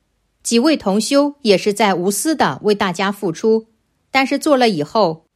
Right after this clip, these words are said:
有些同修不单不感恩，反而还对他们有些意见。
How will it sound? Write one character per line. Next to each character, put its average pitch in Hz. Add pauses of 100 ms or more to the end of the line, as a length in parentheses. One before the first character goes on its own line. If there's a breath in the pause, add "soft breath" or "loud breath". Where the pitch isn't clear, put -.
有 220
些 285
同 208
修 254
不 262
单 277
不 294
感 160
恩， 247 (280)
反 233
而 240
还 202
对 247
他 269
们 202
有 170
些 247
意 285
见。 156